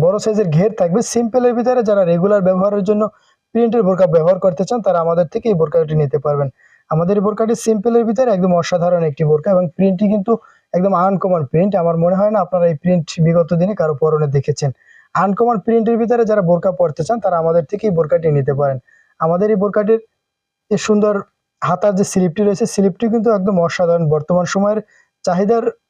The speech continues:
যে হাতাটি রয়েছে, সেই হাতাটি রয়েছে কুচি, কুচি দেওয়া, একদম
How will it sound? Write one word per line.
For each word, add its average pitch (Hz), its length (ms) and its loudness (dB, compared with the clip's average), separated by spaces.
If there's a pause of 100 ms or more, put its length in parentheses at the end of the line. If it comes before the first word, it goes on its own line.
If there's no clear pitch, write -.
(260)
যে 175 200 0
হাতাটি 170 320 -2
রয়েছে, 196 240 0
সেই 196 240 -2
হাতাটি 151 280 -2 (100)
রয়েছে 147 220 0 (100)
কুচি, 180 280 -2 (220)
কুচি 214 280 0
দেওয়া, 226 160 2 (460)
একদম 175 180 2